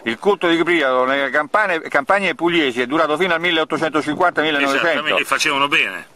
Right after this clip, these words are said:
Speaker 1: E, e
Speaker 2: E facevano
Speaker 1: facevano la
Speaker 2: benissimo.
Speaker 1: cerimonia di, eh, di, eh, salvamento, di ringraziamento quando, eh, seminavano i campi e
Speaker 2: Esatto.
Speaker 1: quando andavano a raccogliere i frutti.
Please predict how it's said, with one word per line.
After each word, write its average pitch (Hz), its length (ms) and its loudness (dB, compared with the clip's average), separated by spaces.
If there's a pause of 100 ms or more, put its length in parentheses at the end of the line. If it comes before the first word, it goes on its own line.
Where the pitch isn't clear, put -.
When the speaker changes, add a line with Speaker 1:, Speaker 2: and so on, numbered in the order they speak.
(140)
Speaker 1:
E, 147 360 2
e 147 60 0
Speaker 2:
E 139 60 0
facevano 160 180 0
Speaker 1:
facevano 196 300 2
la 185 140 2
Speaker 2:
benissimo. 185 140 0
Speaker 1:
cerimonia 185 560 0
di, 170 340 -2 (260)
eh, 135 280 2
di, 156 400 2 (340)
eh, - 60 0
salvamento, 165 680 0
di 139 80 0
ringraziamento 180 880 0 (180)
quando, 139 1300 2
eh, 123 40 -2
seminavano 143 1000 0 (260)
i 143 100 -2
campi 165 580 0
e - 140 -2
Speaker 2:
Esatto. 160 140 -2
Speaker 1:
quando 165 280 0
andavano 151 320 2
a 143 40 2
raccogliere 147 380 0
i 123 60 0
frutti. 156 440 -2